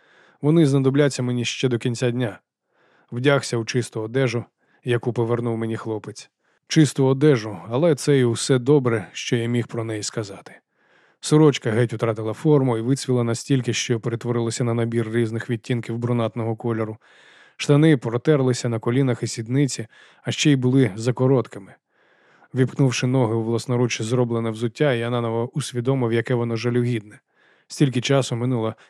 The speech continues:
відколи я перестав перейматися тим, який вигляд має в очах інших, що був вражений, виявивши, не можу згадати жодного жебрака з Бакіпа, одягненого гірше за мене.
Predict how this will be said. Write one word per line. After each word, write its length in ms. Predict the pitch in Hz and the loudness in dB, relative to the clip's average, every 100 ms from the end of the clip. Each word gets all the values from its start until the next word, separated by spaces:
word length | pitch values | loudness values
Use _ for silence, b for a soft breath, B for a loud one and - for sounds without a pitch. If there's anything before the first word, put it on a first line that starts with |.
| _ | _
відколи 400 | 123 - 135 120 | -6 0 0 0
я 100 | 113 | -2
перестав 480 | 110 113 107 127 110 | -2 -4 -4 -4 -4
перейматися 640 | 120 117 120 117 113 - | -2 -2 -2 -2 -4 -8
тим, 220 | 113 123 | -6 -4
який 260 | 110 - 113 | -4 -4 -4
вигляд 360 | 117 107 113 113 | 0 0 -2 -2
має 200 | 113 110 | -4 -2
в 80 | |
очах 300 | 113 - 113 127 | -4 -4 -4 -2
інших, 380 | 131 - 117 b b b _ | -2 -4 -8 b b b _
що 200 | - 127 | -4 2
був 220 | 131 123 | 4 4
вражений, 500 | 131 135 107 107 107 | 4 2 0 -4 -4
виявивши, 640 | 113 131 117 110 - 110 b b b _ | 2 2 2 -4 -8 -10 b b b _
не 120 | 147 | 4
можу 280 | 156 143 123 | 6 6 2
згадати 420 | 113 127 131 120 | 0 0 0 0
жодного 480 | 113 131 131 123 120 | -2 0 2 0 0
жебрака 460 | 117 123 120 - 117 | 0 0 -2 -2 -4
з 60 | |
Бакіпа, 500 | 113 139 - 120 113 | 0 -2 -2 -6 -4
одягненого 640 | 110 117 113 117 113 110 107 | -4 -2 -2 -2 -4 -4 -6
гірше 380 | 107 113 - 107 | -4 -4 -6 -8
за 140 | 113 | -8
мене. 340 | 107 98 90 | -8 -12 -18